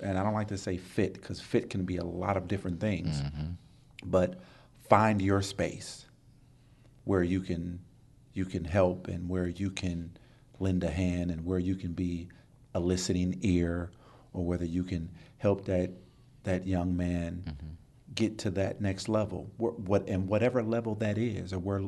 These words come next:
Speaker 1: whatever level he is, because sometimes we have this grandiose idea of shaping what looks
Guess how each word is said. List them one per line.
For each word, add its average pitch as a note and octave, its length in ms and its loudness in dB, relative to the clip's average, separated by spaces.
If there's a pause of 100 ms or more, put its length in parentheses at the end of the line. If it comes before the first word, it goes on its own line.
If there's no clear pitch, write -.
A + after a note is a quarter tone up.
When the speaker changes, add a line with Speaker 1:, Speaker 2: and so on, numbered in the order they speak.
(140)
Speaker 1:
whatever G2 380 2
level F#2+ 260 2
he G2 300 0
is, F#2 320 -4 (680)
because G2 260 -2
sometimes G2 920 2 (280)
we G#2+ 140 4
have G2+ 260 4
this F#2+ 220 0
grandiose F#2+ 1120 0 (960)
idea F2+ 720 0 (600)
of F2 300 -2 (800)
shaping G2 680 2
what F2+ 400 2
looks G2 520 -4